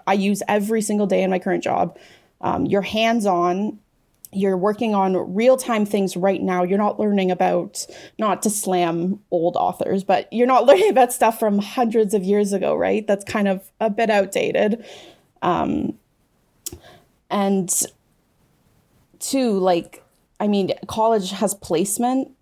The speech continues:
I know university had co-op, but it's, it's definitely different. Um, I didn't personally do co-op in university, but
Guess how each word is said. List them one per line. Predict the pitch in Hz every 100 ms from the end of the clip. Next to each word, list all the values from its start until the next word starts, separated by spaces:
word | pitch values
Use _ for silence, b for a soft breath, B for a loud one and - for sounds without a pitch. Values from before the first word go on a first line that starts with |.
| -
I | 214
know | 220
university | 220 240 247 254 240
had | 185 185
co-op, | - 202 190 214 226 -
but | 185
it's, | 175 196 202 - - 226 233
it's | 208
definitely | 254 247 226
different. | 165 175 - 202 240 - - - _ b b b _
Um, | - 185 -
I | 180
didn't | 185 180
personally | 202 214
do | 208 214
co-op | 208 214 208
in | 226
university, | 226 220 233 233 254 262
but | 208 - -